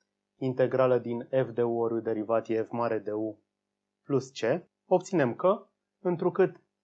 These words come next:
integrală din unu pe x e ln modul de x plus c, atunci integrală din unu pe u, ori u derivat, este ln de modul de u plus c.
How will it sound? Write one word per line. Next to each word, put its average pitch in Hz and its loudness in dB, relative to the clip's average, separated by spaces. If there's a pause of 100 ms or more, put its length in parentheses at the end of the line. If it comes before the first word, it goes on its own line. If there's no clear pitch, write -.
integrală 156 2
din 143 0
unu 151 0
pe 135 0
x 135 -10
e 131 2
ln 131 2
modul 120 -2
de 113 0
x 107 -6
plus 101 -8
c, 180 2 (720)
atunci 156 0
integrală 156 0
din 147 -2
unu 156 0
pe 131 0
u, 147 2 (420)
ori 120 4
u - 2
derivat, 113 0 (720)
este 180 0
ln 185 4
de 151 2
modul 147 2
de 143 4
u 196 4
plus 202 -2
c. - -4